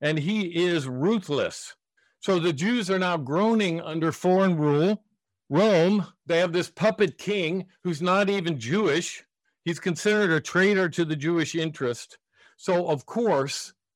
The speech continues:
at the time, there is this rise of Jewish messianism, an expectation that God would send, and I put on there a Davidic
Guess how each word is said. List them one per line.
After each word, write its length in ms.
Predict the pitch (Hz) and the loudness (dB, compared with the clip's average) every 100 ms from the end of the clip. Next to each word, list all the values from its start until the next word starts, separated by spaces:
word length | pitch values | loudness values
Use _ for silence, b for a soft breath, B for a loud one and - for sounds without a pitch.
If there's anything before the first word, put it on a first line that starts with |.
| _ | _
at 120 | 131 | -14
the 80 | - | -12
time, 720 | 139 190 202 165 139 131 123 _ | -8 -4 0 0 -2 -4 -10 _
there 220 | 123 147 165 | -2 0 0
is 120 | 135 | -4
this 280 | 147 143 127 | -4 -4 -6
rise 640 | 120 139 165 185 185 156 | -4 0 2 2 0 -2
of 220 | 139 123 | -6 -10
Jewish 580 | 107 156 165 156 - - _ _ _ | -6 -2 -2 -2 -6 -14 _ _ _
messianism, 1120 | 131 151 151 151 143 143 135 117 107 95 85 _ _ _ _ _ - | -4 -4 -2 -2 -2 -2 -2 -4 -6 -12 -14 _ _ _ _ _ -8
an 100 | 135 | -4
expectation 880 | 180 - 190 - 175 180 160 175 151 | -4 -2 -4 -2 -2 -2 -2 -4 -2
that 220 | 139 113 | -4 -2
God 400 | 143 151 170 156 | 0 2 0 0
would 160 | 127 - | -6 -6
send, 500 | - 170 156 131 131 | -6 -4 -2 -6 -8
and 160 | 135 | -8
I 80 | 131 | -8
put 220 | 127 175 | -6 -4
on 160 | 170 156 | -2 -2
there 160 | 139 | -2
a 100 | 131 | -2
Davidic 960 | 123 110 113 104 139 180 147 123 - - | -4 -6 -8 -4 -2 0 -2 -6 -14 -20